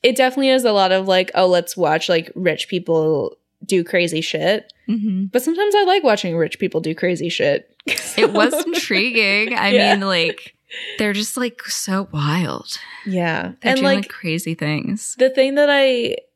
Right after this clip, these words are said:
Speaker 1: I feel like we're missing in today's kind of, like, T V landscape, although, yes, we are in, like, you know, a golden age of television, yada, yada, yada. I get that. But we don't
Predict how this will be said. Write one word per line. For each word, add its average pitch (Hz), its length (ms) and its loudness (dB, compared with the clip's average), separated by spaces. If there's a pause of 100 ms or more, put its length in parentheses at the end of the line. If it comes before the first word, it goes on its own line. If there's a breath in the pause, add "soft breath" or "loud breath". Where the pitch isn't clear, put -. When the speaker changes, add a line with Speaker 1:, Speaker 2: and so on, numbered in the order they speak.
(580)
Speaker 1:
I 226 120 4
feel 240 220 0
like 226 120 2
we're 208 120 0
missing 220 460 0
in 185 140 0
today's 180 480 0
kind 185 220 -2
of, 180 160 0
like, 175 280 0
T 208 200 -4
V 190 160 0
landscape, 190 520 0
although, 214 240 2
yes, 226 340 2
we 226 100 2
are 202 200 4
in, 202 100 0
like, 190 180 -2
you 190 80 -6
know, 165 120 -4
a 185 80 -2
golden 214 320 0
age 196 200 0
of 196 60 -4
television, 165 600 0
yada, 185 280 2
yada, 175 200 2
yada. 120 200 0
I 165 80 0
get 165 180 0
that. - 220 -4 (340 loud breath)
But 233 360 2 (480 soft breath)
we 240 140 0
don't 277 420 0